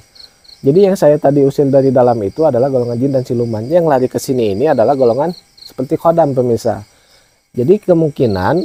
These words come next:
eh, kalau saya boleh berpersepsi ya, dari tadi juga kemungkinan ini adalah jenis jin khodam yang menempati salah satu pusaka, yang mana pusaka ini mungkin, eh, diagem oleh orang sebelum pemilik rumah ini.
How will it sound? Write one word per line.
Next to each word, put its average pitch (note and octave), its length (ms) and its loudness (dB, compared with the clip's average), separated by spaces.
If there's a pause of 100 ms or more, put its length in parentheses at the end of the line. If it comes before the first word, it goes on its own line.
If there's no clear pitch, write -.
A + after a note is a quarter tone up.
(200)
eh, A#2 400 4
kalau C#3+ 240 2
saya C#3+ 240 2
boleh C3+ 320 2
berpersepsi B2 720 -2
ya, B2+ 160 -2
dari B2 160 2
tadi B2 240 -2
juga A#2 320 -2
kemungkinan C3 800 -4 (720)
ini F#3+ 320 2
adalah D3+ 240 2
jenis C#3+ 320 0
jin C#3+ 160 2
khodam B2 400 0
yang C#3+ 160 0
menempati C3 480 -2
salah C3+ 160 0
satu B2+ 240 -4
pusaka, C3+ 480 -2 (480)
yang B2+ 160 0
mana B2+ 160 0
pusaka C#3+ 400 -2
ini A2+ 240 0
mungkin, D3+ 560 0 (480)
eh, B2 480 2
diagem C3 640 0 (160)
oleh B2+ 320 0
orang A2+ 480 -2
sebelum C3+ 640 -4
pemilik B2+ 400 -4
rumah D#3 240 -4
ini. D#3+ 320 -2